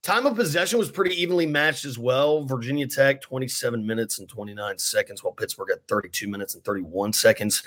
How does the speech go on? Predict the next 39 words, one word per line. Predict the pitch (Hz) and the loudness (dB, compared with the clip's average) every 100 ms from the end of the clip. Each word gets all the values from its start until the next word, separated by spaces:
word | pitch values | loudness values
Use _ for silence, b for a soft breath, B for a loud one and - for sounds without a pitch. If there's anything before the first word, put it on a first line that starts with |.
| B B B B B _ _ _ _ _ - | B B B B B _ _ _ _ _ -6
Uh, | 135 123 - | -2 2 0
first | - 208 - | 0 0 2
downs, | 196 185 190 | 2 2 2
Virginia | 143 139 156 151 | 2 2 2 2
Tech | 151 117 | 0 -2
had | - | -4
twenty-one | - - 143 151 147 107 104 117 147 | -10 -4 2 4 2 0 0 0 4
yesterday, | 156 151 151 147 151 170 185 - b b | 2 2 0 4 6 4 2 -8 b b
which | 135 | -2
I | 113 | -2
think | - 160 196 | 0 -2 -2
is | 113 | -4
the | - | -6
most | 104 127 131 | 0 0 2
we've | 117 | -2
had | 110 113 | 2 2
all | 107 98 | 2 -2
season, | - - 123 143 165 170 190 | -4 -2 0 2 2 0 -2
and | 123 113 | -2 -2
then | 104 | -4
Pittsburgh | 120 120 107 101 | -6 -6 -6 -2
had | 95 - | -2 -2
twenty-four. | - 104 90 - 95 82 - B B B B | -8 -8 -8 -8 -6 -6 -8 B B B B
So | 190 | 0
if | 151 | 2
you | 175 170 | 2 2
look | 240 | 4
at | 262 - | 2 2
all | 156 160 | 4 4
of | 156 | 4
those | 147 135 | 2 2
numbers, | 131 127 104 82 78 - - _ _ _ - | 0 -2 -4 -6 -8 -12 -14 _ _ _ -4
Pittsburgh | 175 160 202 156 | -2 0 2 2
did | 135 127 117 113 | 2 0 -4 -4
just | 120 175 175 - | 2 2 2 0
a | |
little | 151 135 135 151 190 202 | 2 4 4 4 4 4
bit | 151 160 165 | 4 2 2
better | 131 117 131 131 104 | -6 -4 0 0 0